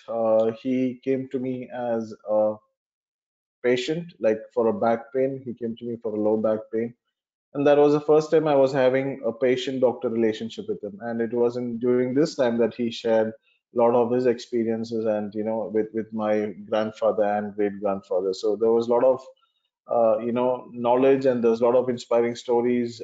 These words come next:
uh, that I heard through him. And, uh, this particular photo is, uh, the spot in his ear, uh, when he, he says that when he was about four or five years old,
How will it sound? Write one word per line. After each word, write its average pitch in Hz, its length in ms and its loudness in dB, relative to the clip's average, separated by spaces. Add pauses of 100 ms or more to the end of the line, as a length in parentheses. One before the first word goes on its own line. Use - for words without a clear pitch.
(120)
uh, 104 160 4
that 107 160 4
I 107 80 6
heard 107 300 -2
through 98 220 -4
him. 92 60 -16 (300)
And, 117 340 -6
uh, 120 80 -2 (440)
this 156 160 0
particular 147 400 4
photo 143 640 4
is, 120 340 0 (140)
uh, 107 420 2 (380)
the 117 140 -8
spot 139 400 0 (120)
in 127 120 -6
his 123 240 -4
ear, 135 340 2 (540)
uh, 117 120 2
when 120 200 0
he, 120 180 -4
he 127 160 -6
says 127 380 -2
that 120 240 2
when 120 120 -4
he 127 120 -6
was 120 160 0
about 117 240 0
four 123 200 2
or 120 120 4
five 120 260 2
years 120 240 2
old, 143 320 2